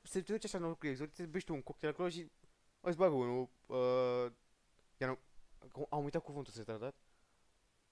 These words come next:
Ok, nu mai zic nimic, m-am uitat iar cuvântul.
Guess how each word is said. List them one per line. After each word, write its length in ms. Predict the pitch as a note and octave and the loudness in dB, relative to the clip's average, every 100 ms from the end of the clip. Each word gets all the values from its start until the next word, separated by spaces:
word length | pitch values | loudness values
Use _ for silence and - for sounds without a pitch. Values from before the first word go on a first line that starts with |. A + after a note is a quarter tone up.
| _ _ _ _ _ _ _ - | _ _ _ _ _ _ _ -12
Ok, 80 | - A#2 G#2 | -10 -10 -10
nu 200 | A#2+ A#2 | -8 -6
mai 120 | A2+ | -6
zic 100 | A2 | -6
nimic, 300 | G#2+ G2+ - A2 A2 G#2+ | -6 -8 -10 -8 -8 -8
m-am 160 | A2 | -8
uitat 160 | A2 G#2+ | -8 -8
iar 100 | G#2 | -8
cuvântul. 300 | G2 G2+ - | -10 -16 -16